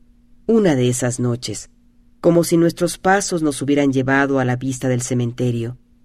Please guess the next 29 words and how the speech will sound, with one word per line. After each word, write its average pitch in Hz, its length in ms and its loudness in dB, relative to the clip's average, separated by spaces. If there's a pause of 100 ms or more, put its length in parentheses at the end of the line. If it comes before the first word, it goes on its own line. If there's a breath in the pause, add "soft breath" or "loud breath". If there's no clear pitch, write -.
(320)
sentimos 220 540 -2
curiosidad 160 640 0
de 165 140 0
ver 156 160 2
el 156 100 -2
sitio 165 460 -2
en 135 80 -2
que 127 140 -4
yacía 127 440 -2
bajo 127 240 -6
tierra 131 560 -2 (400)
lo 135 160 -2
que 147 80 0
habíamos 135 540 0
ido. 101 340 -14 (840)
Entramos 135 600 2
en 123 80 0
el 120 120 -2
vasto 131 340 -2
recinto 120 680 -6 (480)
y 143 60 2
nos 151 160 6
detuvimos 170 640 2
ante 139 260 0
un 147 180 0
trozo 143 360 -4
de 127 140 -4
tierra 131 380 -2
sombría 127 680 -2